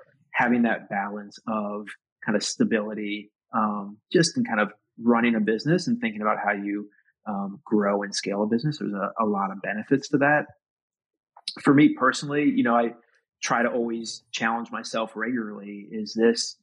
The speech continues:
is L P K or what we're doing, is that, is this still the right place for me? And at dis-, different points in your career, as I'm sure both of you have experienced, like, you need different things. Um, and, you know, what I found in kind of being at L P K is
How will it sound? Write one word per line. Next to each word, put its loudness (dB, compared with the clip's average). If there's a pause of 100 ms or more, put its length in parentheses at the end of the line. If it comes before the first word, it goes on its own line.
(220)
is 4
L 2
P 4
K 0
or -10 (260)
what 2
we're 0
doing, 2
is -12
that, 0 (380)
is -4
this 4
still 4
the -2
right -2 (100)
place -10
for -12
me? 0
And -10
at -18
dis-, -10 (240)
different 2
points -4
in -8
your -4 (100)
career, -6
as -6
I'm -12
sure -14
both -4
of -6
you 0
have -2
experienced, -2
like, -8 (340)
you 6
need 6
different 0
things. -6 (120)
Um, -4 (580)
and, 2
you 2
know, 6
what 6
I 2
found -6 (360)
in -14
kind 0
of 0 (420)
being 8
at 2
L -4
P -8
K 0
is -2